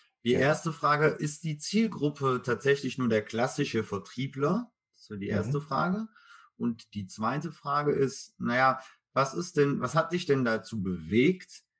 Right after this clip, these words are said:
Speaker 1: den Schritt zu gehen. Ich sag, du hast eben davon gesprochen, dass du Vertriebstrainer warst oder Verkaufstrainer, äh, hast Coachings gegeben und dann sich als Spieleautor aufzustellen. Wo war da so der Wendepunkt, wo du gesagt hast,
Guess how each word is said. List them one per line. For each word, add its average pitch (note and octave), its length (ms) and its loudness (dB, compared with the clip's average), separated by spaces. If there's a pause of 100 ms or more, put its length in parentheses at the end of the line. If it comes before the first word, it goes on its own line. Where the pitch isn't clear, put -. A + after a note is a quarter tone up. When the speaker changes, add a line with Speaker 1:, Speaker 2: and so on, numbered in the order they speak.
(160)
Speaker 1:
den C#3+ 220 4
Schritt D3+ 360 -2
zu C#3+ 160 0
gehen. A#2+ 320 4
Ich F#2 100 -6
sag, A2+ 180 -6
du A2 120 -4
hast A#2 140 -6
eben A#2+ 420 0
davon A2 340 -2
gesprochen, A2 480 -4
dass G#2 200 -2
du G2+ 180 -8
Vertriebstrainer - 1160 -4
warst B2+ 160 0
oder G#2+ 120 0
Verkaufstrainer, C#3 840 0 (300)
äh, A2+ 160 -2
hast A2 220 -6
Coachings D3 440 -4
gegeben B2 580 0 (260)
und A2+ 300 -6
dann F3 220 6
sich D#3+ 200 -2
als B2 180 -2
Spieleautor A2 720 0
aufzustellen. G2 1200 -4 (260)
Wo C#3+ 180 4
war C#3+ 180 6
da C3+ 200 6
so C#3 140 2
der A#2+ 460 2
Wendepunkt, C3 680 -2
wo A#2 60 -2
du A2 80 0
gesagt A2 260 0
hast, G2+ 260 -2